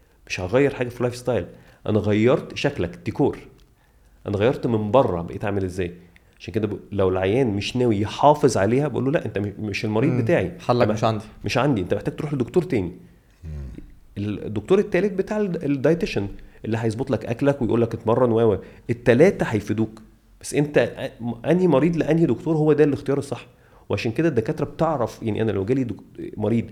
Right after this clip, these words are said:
Speaker 1: آه، سمنة او وزنه كبير قوي، انا مش هفيده خالص، بالعكس برجع له كشفه.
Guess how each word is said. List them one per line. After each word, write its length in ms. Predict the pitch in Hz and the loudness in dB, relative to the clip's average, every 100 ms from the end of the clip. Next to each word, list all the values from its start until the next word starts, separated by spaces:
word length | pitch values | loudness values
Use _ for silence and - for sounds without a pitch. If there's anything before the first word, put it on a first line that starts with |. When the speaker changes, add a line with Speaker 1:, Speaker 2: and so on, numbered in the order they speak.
| - - - - _ _ 110 | -14 -20 -20 -20 _ _ -4
Speaker 1:
آه، 360 | 98 - - - | -4 -4 -12 -16
سمنة 360 | - 147 135 107 | -2 4 4 4
او 340 | 104 101 95 | 2 2 2
وزنه 220 | 127 117 110 | 2 2 -2
كبير 240 | 104 131 | 0 -2
قوي، 220 | 214 143 - - - _ - | 0 -4 -6 -20 -20 _ -4
انا 100 | 131 | -2
مش 180 | 143 - | 0 -4
هفيده 300 | 117 175 123 | -6 -4 -4
خالص، 320 | - 107 87 | -2 -4 -4
بالعكس 320 | - 98 - | -4 -4 -4
برجع 320 | - 127 101 123 | -2 -2 0 -2
له 80 | |
كشفه. 400 | 107 117 - 165 | -2 -4 -4 -6